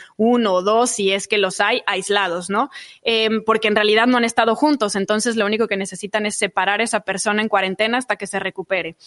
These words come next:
Iniciarían ahorita los entrenamientos en solitario. Ahorita que les hicieron la prueba, serán alrededor de cuarenta y ocho horas para conocer los resultados de los equipos que empezaron el día de hoy y así sucesivamente, ¿no? Porque irían a lo largo de esta semana.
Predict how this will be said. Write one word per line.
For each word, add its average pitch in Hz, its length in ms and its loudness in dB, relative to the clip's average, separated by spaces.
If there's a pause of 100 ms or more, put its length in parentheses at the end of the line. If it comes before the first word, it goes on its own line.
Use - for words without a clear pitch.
(280)
Iniciarían 262 640 2
ahorita 302 320 0
los 302 160 2
entrenamientos 233 680 0
en 254 100 2
solitario. 226 640 0
Ahorita 277 300 2
que 330 40 -2
les 262 140 0
hicieron 254 240 0
la 220 140 0
prueba, 254 240 2
serán 226 340 0
alrededor 214 380 0
de 233 80 0
cuarenta 190 340 -2
y 196 60 2
ocho 214 240 0
horas 240 200 0
para 196 220 -2
conocer 190 360 -2
los 214 120 2
resultados 202 580 -2
de 220 220 0
los 226 180 -2
equipos 220 420 -2
que 208 80 -2
empezaron 208 500 0
el 185 120 -4
día 208 180 0
de 190 120 2
hoy 190 200 2
y 185 80 -2
así 202 200 -4
sucesivamente, 190 840 -4
¿no? 220 120 -6
Porque 185 300 -10
irían 190 400 -2 (260)
a - 80 0
lo 202 140 4
largo 208 240 2
de 202 100 2
esta 202 200 -4
semana. 233 380 -2